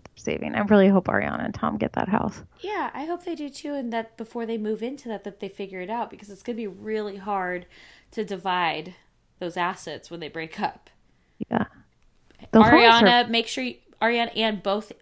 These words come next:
Speaker 2: Ariana and Tom, make sure both of your names are on that deed.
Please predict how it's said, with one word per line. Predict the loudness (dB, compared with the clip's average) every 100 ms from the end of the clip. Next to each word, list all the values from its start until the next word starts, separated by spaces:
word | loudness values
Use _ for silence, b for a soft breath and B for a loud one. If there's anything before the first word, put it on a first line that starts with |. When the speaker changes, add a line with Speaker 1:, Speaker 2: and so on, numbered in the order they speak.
| -4
Speaker 2:
Ariana | -2 -2 -4
and | -8
Tom, | -8 -6
make | -6
sure | -6 -8
both | -2 0 0
of | -4
your | -6
names | -4 -4 -4
are | -6
on | -4
that | -6 -8
deed. | -10 -10 -10